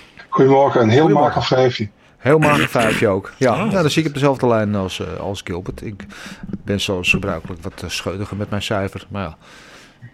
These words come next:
Speaker 2: er waren mijn leraren vroeger ook nooit op school, hoor,
Speaker 3: Nee.
Speaker 2: wat dat betreft. Maar, eh, ja, jij geeft het een heel mager vijfje. Eh, ik had een zesje vanwege omdat de prelims mij nog wel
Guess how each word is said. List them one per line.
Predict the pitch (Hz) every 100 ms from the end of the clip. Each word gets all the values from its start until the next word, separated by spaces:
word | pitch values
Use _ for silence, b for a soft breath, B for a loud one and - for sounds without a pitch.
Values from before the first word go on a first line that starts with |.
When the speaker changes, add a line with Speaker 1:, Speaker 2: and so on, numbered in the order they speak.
| -
Speaker 2:
er | 104
waren | 110 113
mijn | 117
leraren | 117 113 107 104
vroeger | 123 104 113
ook | 107
nooit | 120 117
op | -
school, | - 117 104
hoor, | 123
Speaker 3:
Nee. | 110
Speaker 2:
wat | 98
dat | 110 107
betreft. | - 113 120 -
Maar, | 123 139 139
eh, | 139
ja, | 147 147
jij | 147
geeft | 160 156
het | 147
een | 151
heel | 156
mager | 151 143
vijfje. | - 147 156 - 156
Eh, | 156 139 135 135 135 135 131 131 127 123 127 B -
ik | 143 135
had | 135 131
een | 123
zesje | - 139 - 139
vanwege | 131 127 120
omdat | 123 110
de |
prelims | 117 131 127 120
mij | 123
nog | 123 107
wel | 117 117